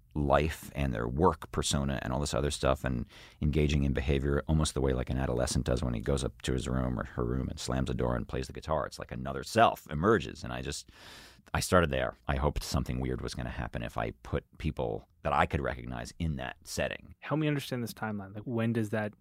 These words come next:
Speaker 2: idea come? When did you start laying down those blocks?
Speaker 1: It was, uh, really because I had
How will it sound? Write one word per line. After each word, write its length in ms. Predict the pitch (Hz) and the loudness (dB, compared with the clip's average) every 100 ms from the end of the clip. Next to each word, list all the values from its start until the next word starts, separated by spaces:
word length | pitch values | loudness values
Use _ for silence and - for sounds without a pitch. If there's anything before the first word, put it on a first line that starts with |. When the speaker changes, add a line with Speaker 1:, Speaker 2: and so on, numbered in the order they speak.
| - | -6
Speaker 2:
idea 340 | 127 104 113 107 | -4 -2 -2 0
come? 300 | - 104 101 | -2 -2 -2
When 100 | 104 | -2
did 120 | 101 | -4
you 100 | 98 | -6
start 240 | - 104 | -4 -4
laying 180 | 101 98 | -4 -6
down 160 | 98 95 | -6 -6
those 140 | 92 | -8
blocks? 400 | - 95 - - - - | -8 -10 -12 -20 -10 0
Speaker 1:
It 80 | |
was, 260 | 113 113 104 - | 2 2 0 -4
uh, 80 | 117 | -2
really 320 | 117 196 - | 2 2 2
because 540 | 104 - 110 123 82 | 0 -2 2 4 4
I 100 | 78 | 2
had 500 | 76 90 87 85 80 | 0 -2 -2 0 -4